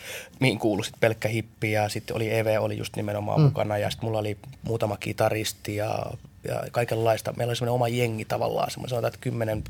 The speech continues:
Speaker 1: kaksitoista henkilöä.
Speaker 2: Okei.
Speaker 1: Kierrettiin ympäri Suomea ja meillä oli niinku akustisia elementtejä keikalla ja, ja kaikenlaista todella erikoista meininkiä.
Speaker 2: Mm.
Speaker 1: Ja tota, pelkkä hippi oli yksi näistä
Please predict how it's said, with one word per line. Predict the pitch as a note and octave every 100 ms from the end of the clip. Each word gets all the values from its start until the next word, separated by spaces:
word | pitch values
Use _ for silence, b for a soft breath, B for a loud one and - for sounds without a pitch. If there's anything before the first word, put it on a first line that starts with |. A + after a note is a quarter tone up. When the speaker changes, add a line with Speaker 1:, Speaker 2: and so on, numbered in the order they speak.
| -
Speaker 1:
kaksitoista | - A#2 - A#2 -
henkilöä. | A#2 G#2+ A#2 - - B -
Speaker 2:
Okei. | B2+ A#2
Speaker 1:
Kierrettiin | A#2+ A2+ - G#2+
ympäri | G#2+ A2
Suomea | G#2+ A2 G#2 G2+
ja | G#2
meillä | G#2 G#2
oli | G#2+
niinku | A2+ - -
akustisia | A2 - B2 A#2 -
elementtejä | - - - - -
keikalla | A#1+ - - G1+ G1+
ja, | - - - -
ja |
kaikenlaista | - A#1 A#1 A#1 - - -
todella | A2 A2+ A1 -
erikoista | A2 - A2 - -
meininkiä. | A2 A2 A2 A2+ - - - B
Speaker 2:
Mm. | C3+ C3 F#2 B -
Speaker 1:
Ja | -
tota, | - -
pelkkä | C#3 C3+ A#2+
hippi | B2 -
oli | A2 A#2
yksi | C#3 -
näistä | C3 B2 - B2